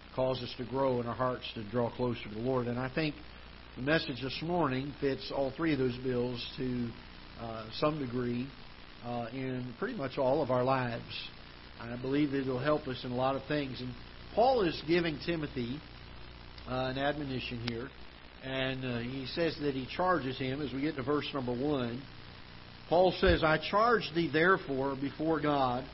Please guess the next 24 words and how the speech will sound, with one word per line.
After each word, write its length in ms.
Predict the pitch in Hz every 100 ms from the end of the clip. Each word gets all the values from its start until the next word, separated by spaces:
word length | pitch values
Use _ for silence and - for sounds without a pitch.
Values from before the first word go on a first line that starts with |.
| - - - - -
and 80 | 123
the 120 | 139
Lord 200 | 165 147
Jesus 420 | 143 160 143 147
Christ, 420 | - 143 131 135 -
who 120 | 151
shall 260 | - 143 131
judge 380 | 135 156 156
the 80 | 127
quick 280 | 127 160 160
and 120 | 147
the 60 | 139
dead 300 | 139 131 139
at 100 | 131
his 200 | 131 127
appearing 480 | - 165 143 131 135
in 100 | 127
his 160 | 120 -
kingdom. 360 | 175 156 123 117 120 - - - - - - - -
Preach 460 | 208 226 - - -
the 80 |
word, 440 | 214 160 139 151 151
be 300 | 165 170 185
instant, 520 | 190 175 - 135 143